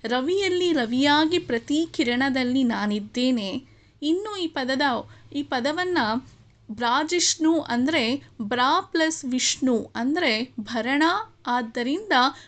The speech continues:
ಬ್ರಾಜಿಷ್ಣು ಎಲ್ಲವನ್ನ ಧರಿಸಿರುವವನು, ಆಭರಣವನ್ನೇ ಧರಿಸಿರುವವನು, ಅಂದ್ರೆ ಎಲ್ಲವೂ ಅವನದ್ದೇ ಆಗಿರೋದ್ರಿಂದ ಅವನ ದೇಹವೇ ಆಭರಣ. ಈ ಪದವನ್ನ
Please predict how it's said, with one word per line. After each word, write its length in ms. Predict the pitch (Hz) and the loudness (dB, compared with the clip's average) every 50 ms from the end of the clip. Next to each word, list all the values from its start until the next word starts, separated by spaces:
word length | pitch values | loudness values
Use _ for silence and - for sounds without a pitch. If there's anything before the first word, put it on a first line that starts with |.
| _ - | _ -12
ಬ್ರಾಜಿಷ್ಣು 1120 | 208 208 226 226 220 233 254 247 - 262 233 226 - - - 214 214 202 190 190 - - - - - - - _ _ | -6 -4 -2 0 0 0 -2 -2 -2 -4 -4 -4 -4 -4 -6 -6 -6 -6 -6 -8 -8 -12 -18 -20 -20 -20 -20 _ _
ಎಲ್ಲವನ್ನ 580 | - 254 262 285 320 359 359 359 349 320 302 294 320 349 | -4 -2 0 2 4 4 4 4 2 2 2 2 0 0
ಧರಿಸಿರುವವನು, 1120 | 311 247 240 233 220 277 285 - 381 349 320 277 247 226 220 214 220 214 202 185 - - - - - _ | 0 0 0 0 2 0 0 0 2 2 2 2 0 0 0 -2 -2 -2 -4 -4 -6 -8 -14 -20 -8 _
ಆಭರಣವನ್ನೇ 1040 | - 226 233 269 294 320 320 320 339 339 339 339 330 320 311 302 311 311 330 349 | 0 2 4 2 2 2 0 0 2 2 2 2 2 2 2 2 4 4 4 4
ಧರಿಸಿರುವವನು, 880 | 339 277 277 247 262 262 254 - 294 269 254 233 220 220 226 220 220 220 | 4 2 2 2 2 2 0 0 0 0 2 2 0 0 0 -2 -2 -2
ಅಂದ್ರೆ 560 | 208 208 220 277 294 240 214 - - - - - - | -4 -2 0 0 0 0 -2 -6 -10 -18 -20 -12 -8
ಎಲ್ಲವೂ 480 | - 220 226 240 254 285 294 285 330 330 | -6 -4 -2 0 0 0 2 2 0 -2
ಅವನದ್ದೇ 540 | - - 233 226 233 247 262 240 247 - 277 | -2 -2 -2 0 0 0 0 0 0 0 2
ಆಗಿರೋದ್ರಿಂದ 760 | 269 247 226 220 233 226 226 220 208 226 240 277 339 359 339 269 240 254 254 - - - - - | 2 2 0 0 0 0 0 0 0 0 0 2 2 4 4 4 4 2 0 -6 -14 -12 -2 0
ಅವನ 240 | 247 254 277 269 269 254 226 214 | 0 2 2 2 0 0 -2 -4
ದೇಹವೇ 500 | 247 240 262 294 311 381 381 370 359 370 | -4 -4 -2 -2 -2 -4 -4 -2 -2 -4
ಆಭರಣ. 540 | - - 262 254 233 233 233 220 214 208 202 202 190 175 - - - - _ _ _ _ _ _ _ _ _ _ _ _ _ _ _ _ _ _ 247 | -4 -2 -2 -2 -2 -2 -2 -4 -4 -4 -4 -2 -4 -4 -6 -8 -14 -20 _ _ _ _ _ _ _ _ _ _ _ _ _ _ _ _ _ _ -12
ಈ 100 | 254 254 | -12 -12
ಪದವನ್ನ 580 | 247 - 247 233 233 302 330 381 392 370 339 | -8 -6 -6 -4 -4 -4 -4 -4 -4 -2 0